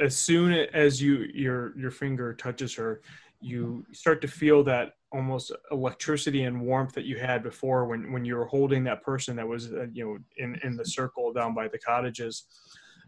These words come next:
Uh, you immediately just start to see this, this brightness shining out of her other hand, uh, in the dark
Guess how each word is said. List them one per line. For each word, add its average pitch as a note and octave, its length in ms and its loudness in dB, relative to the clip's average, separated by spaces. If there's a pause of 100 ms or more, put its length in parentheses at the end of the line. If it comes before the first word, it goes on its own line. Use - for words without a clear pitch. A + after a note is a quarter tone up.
Uh, A#2+ 120 -2 (140)
you C3 400 -2 (200)
immediately C#3+ 1080 4
just - 280 -14 (600)
start D3 360 4
to C3+ 240 0
see C3+ 720 0
this, - 260 -6 (100)
this A2+ 160 -6
brightness C3 680 0
shining C3 480 2
out B2 140 0
of A#2+ 140 -4
her - 200 -6
other A#2+ 220 -2
hand, A#2 480 -4 (380)
uh, A#2 160 -6
in C3 180 0
the B2 80 -2
dark A#2+ 400 2